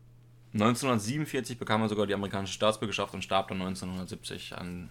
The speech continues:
ich glaube, irgendein Herzversagen oder so. Aber seit neunzehnhundertdreißig hat eine deutsche Produktion halt nie wieder versucht, dieses, äh, oder ich glaube, nie hat eine deutsche Produktion uns richtig versucht,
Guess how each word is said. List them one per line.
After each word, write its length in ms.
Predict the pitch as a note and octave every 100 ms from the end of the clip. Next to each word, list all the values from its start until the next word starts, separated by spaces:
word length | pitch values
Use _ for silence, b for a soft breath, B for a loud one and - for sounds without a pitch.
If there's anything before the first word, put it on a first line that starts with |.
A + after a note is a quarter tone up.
| -
ich 60 |
glaube, 460 | - F#2 F2+ E2+ -
irgendein 280 | F2+ - F2+
Herzversagen 600 | F2 F2 - F2 E2+ -
oder 200 | - F#2
so. 180 | F#2 F#2 - B B B B
Aber 540 | - G2+ G2+ G2+ G2+ - - - - - - - - -
seit 240 | - A2+ B2
neunzehnhundertdreißig 760 | B2+ B2 A#2+ A2 G#2 B2 B2+
hat 120 | A2+ G#2+
eine 80 |
deutsche 240 | G#2 A2 A#2
Produktion 400 | A#2 G#2+ - A2
halt 140 | G#2+
nie 120 | G#2
wieder 160 | G#2+ G#2
versucht, 320 | G#2 G#2 -
dieses, 400 | G2+ F#2 - - - - - -
äh, 260 | A2 G2 F2+ -
oder 280 | G2+ F#2+ - -
ich 60 | -
glaube, 260 | G#2 G2 F#2 -
nie 280 | - G2 G#2+
hat 240 | F#2 F#2+ -
eine 140 | F#2+
deutsche 240 | F2+ F#2+ G2
Produktion 440 | - G2 - F#2+
uns 140 | F#2 -
richtig 160 | -
versucht, 480 | - F#2 F#2 - -